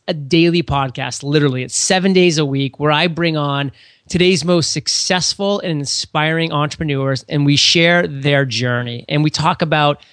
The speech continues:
their failures, how they overcame those failures, and then their aha moment and how they turned that moment into success. And then we talk about what's exciting them right now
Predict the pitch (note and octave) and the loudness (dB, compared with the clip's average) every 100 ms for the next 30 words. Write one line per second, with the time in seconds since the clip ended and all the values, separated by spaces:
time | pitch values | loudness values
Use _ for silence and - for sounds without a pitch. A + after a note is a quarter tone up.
0 | _ _ D3 D#3+ C#3 - - F#3 G3 F#3 | _ _ -2 -2 -2 -8 -2 2 4 4
1 | D3+ C3 B2+ - D#3 E3 E3+ E3 C#3+ - | 2 0 -4 -4 -2 -2 2 2 2 0
2 | - F3 E3+ D3 B2+ - C3 C3 A#2+ A#2 | 0 2 2 2 0 -2 -2 0 0 -2
3 | A#2+ C#3+ D3+ D3 D3+ D3 C#3+ B2+ D#3 E3 | 0 2 4 4 4 4 2 2 2 2
4 | C#3 C3 B2 B2+ B2+ C3+ E3 C#3+ - E3+ | 0 -4 -4 -6 -6 -2 -2 -2 -4 -2
5 | F#3 D#3+ C#3 C#3 C#3+ C#3 C#3 - - _ | 0 0 0 0 -2 -2 -4 -6 -20 _
6 | _ _ F#3+ F3 - D#3 - E3 D3+ E3 | _ _ 0 0 0 -4 -2 0 -2 -6
7 | F3 F#3 F3+ F3 D#3 E3 D#3 - - - | -4 -2 -2 -2 -2 -4 -4 -6 -6 -4
8 | F3 F#3 E3 C3+ C3 C#3 D#3 C#3+ C3+ C#3+ | -2 -2 -2 -4 -2 -2 -2 -2 -2 0
9 | C#3 B2 A#2+ | 0 -2 -6